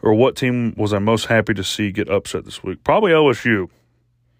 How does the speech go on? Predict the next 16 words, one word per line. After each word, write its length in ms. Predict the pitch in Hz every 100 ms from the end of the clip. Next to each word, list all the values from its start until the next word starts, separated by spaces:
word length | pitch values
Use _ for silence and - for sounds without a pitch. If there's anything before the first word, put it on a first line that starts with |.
| _ _ _ _ _ _ _ _ _ _ -
Because 600 | 107 101 117 113 110 104
all 240 | 120 143 139 139
offseason 380 | 117 113 101 101
we 120 | 98
heard, 300 | 104 107 98
"Oh, 440 | 101 113 123 123
I 100 | 120
got 200 | 120 120
L 180 | 120 120
S 160 | 110 -
U 120 | 123
to 60 | 113
win 180 | 117
the 60 | 117
national 380 | 117 117 - 110
title, 680 | 117 113 120 113 113 107